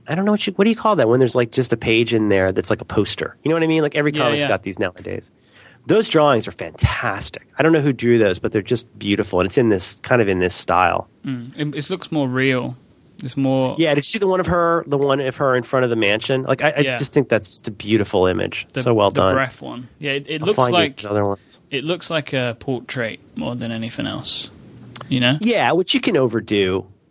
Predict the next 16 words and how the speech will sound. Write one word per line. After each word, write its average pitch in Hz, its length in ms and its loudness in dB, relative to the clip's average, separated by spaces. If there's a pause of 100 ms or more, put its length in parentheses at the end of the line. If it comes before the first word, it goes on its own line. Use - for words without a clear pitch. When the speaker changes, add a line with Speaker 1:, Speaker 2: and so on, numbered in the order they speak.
(380)
Speaker 1:
you 143 220 0
know. 117 360 2
But 175 120 2
yeah, 208 160 2
check 269 240 0
out 427 140 -2
the, 220 200 2
uh, 127 160 4
Astonishing 123 540 -2
X-Men. 110 340 -2 (180)
I 165 80 2
gotta 190 140 4
say, 143 260 2
Astonishing 170 440 0
X-Men 139 260 0
Gifted 113 540 -2